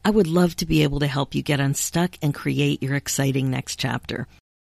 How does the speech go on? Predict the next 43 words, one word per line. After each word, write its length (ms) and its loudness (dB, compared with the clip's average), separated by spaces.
I 100 6
want 160 2
to 120 0
invite 260 4
you 160 0
to 180 0
apply 380 2
to 60 4
the 120 2
Women 360 4
in 160 2
the 80 4
Middle 360 2
Academy. 640 -2
It's 180 0
a 60 2
six-month 560 2
coaching 380 4
program 500 4
where 100 2
you 140 0
get 280 2
all 240 2
the 100 4
support 420 2
you 160 0
need 340 2
to 100 2
apply 360 2
what 220 0
you're 140 2
learning 300 4
here 180 4
in 100 2
the 80 -2
podcast, 720 -2
but 200 0
more 180 4
importantly, 720 6
you 100 0
get 240 2
expert 500 0
coaching, 640 4